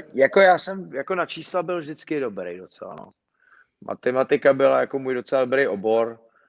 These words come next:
Vyhrál jsem pár matematických klokánků, když jsem se ulejval, tak jsem je se-, tak jsem bohužel sekl i deváťáky.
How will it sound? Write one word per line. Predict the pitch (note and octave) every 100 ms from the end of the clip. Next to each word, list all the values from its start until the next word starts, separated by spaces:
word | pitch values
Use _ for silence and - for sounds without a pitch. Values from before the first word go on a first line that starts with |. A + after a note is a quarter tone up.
| _ _ _
Vyhrál | G#2+ G#2+
jsem | A2 B2
pár | A2+ A#2
matematických | A#2 A2+ B2 A#2+ - C#3 B2
klokánků, | B2+ A2 A#2+ A#2 - A#2+ A#2+
když | A#2
jsem | - A2+
se | -
ulejval, | - A2+ A2+ A#2
tak | A2+ A#2
jsem | B2
je | C3
se-, | - -
tak | G#2 -
jsem | A#2 A#2
bohužel | G2+ A2 A#2 A2+ B2
sekl | B2 -
i | A2
deváťáky. | A#2+ A2+ A2+ - A2 G2+ F#2+